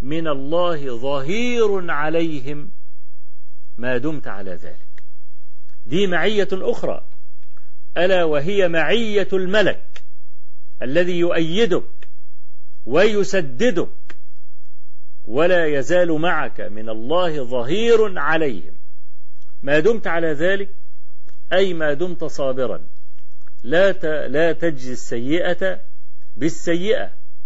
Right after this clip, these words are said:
بل تعفو وتصفح وتغفر. فإذا وصل الإنسان إلى هذه، وصل إلى قبة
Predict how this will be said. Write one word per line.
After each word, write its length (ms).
بل 200
تعفو 600
وتصفح 840
وتغفر. 540
فإذا 460
وصل 400
الإنسان 800
إلى 160
هذه، 800
وصل 440
إلى 380
قبة 640